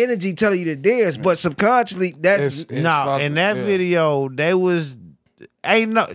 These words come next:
Speaker 2: Nah, they
Speaker 3: hey.
Speaker 2: knew that
Speaker 1: No,
Speaker 2: song
Speaker 1: I'm
Speaker 2: already.
Speaker 1: talking
Speaker 2: They, they been hearing that from car ride to school to daycare, whatever.
Speaker 1: No, I'm talking about
Speaker 2: They,
Speaker 1: a little
Speaker 2: they, yeah,
Speaker 1: baby.
Speaker 2: they
Speaker 1: Like,
Speaker 2: been hearing
Speaker 1: sometimes
Speaker 2: that.
Speaker 1: ki-,
Speaker 2: Mama
Speaker 1: mamas will
Speaker 2: been in
Speaker 1: play
Speaker 2: there screaming
Speaker 1: music.
Speaker 2: that shit in the shower, all kind of
Speaker 3: I ain't,
Speaker 2: shit,
Speaker 3: I,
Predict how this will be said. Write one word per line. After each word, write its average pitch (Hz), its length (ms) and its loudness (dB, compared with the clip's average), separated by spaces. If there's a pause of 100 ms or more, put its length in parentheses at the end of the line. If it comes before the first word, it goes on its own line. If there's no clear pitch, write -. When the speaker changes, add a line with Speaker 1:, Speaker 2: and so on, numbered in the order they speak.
(140)
Speaker 2:
Nah, 196 160 -2
they 240 120 0
Speaker 3:
hey. - 60 -4
Speaker 2:
knew 226 120 -4
that 240 160 0
Speaker 1:
No, 254 100 -2
Speaker 2:
song 196 180 -4
Speaker 1:
I'm 262 160 0
Speaker 2:
already. 226 160 -2
Speaker 1:
talking 302 180 0
Speaker 2:
They, 226 100 0
they 214 180 -2
been 226 260 -2
hearing 196 240 0
that 156 260 -6
from 151 220 -12
car 196 260 0
ride 190 280 0
to 175 80 -10
school 190 640 0 (220)
to 165 160 -4
daycare, 190 580 0
whatever. 190 400 2
Speaker 1:
No, 240 120 2
I'm 294 100 0
talking 311 140 -6
about 294 180 2
Speaker 2:
They, - 140 2
Speaker 1:
a - 20 0
little 277 320 0
Speaker 2:
they, - 60 -6
yeah, 180 40 -2
Speaker 1:
baby. - 180 2
Speaker 2:
they 190 140 0
Speaker 1:
Like, - 160 0
Speaker 2:
been 185 100 0
hearing 175 160 0
Speaker 1:
sometimes 214 500 -2
Speaker 2:
that. - 120 -16
Speaker 1:
ki-, - 160 -6
Speaker 2:
Mama 180 240 -16
Speaker 1:
mamas 208 340 2
will 226 60 2
Speaker 2:
been 190 80 0
in - 60 0
Speaker 1:
play 247 120 2
Speaker 2:
there 175 140 0
screaming 262 220 2
Speaker 1:
music. 196 220 0
Speaker 2:
that 165 160 0
shit 165 200 -4
in 160 140 -4
the 147 80 -6
shower, 190 480 0
all 185 280 2
kind 196 160 0
of 190 60 4
Speaker 3:
I 226 140 2
ain't, 156 220 -2
Speaker 2:
shit, - 100 -14
Speaker 3:
I, 175 80 0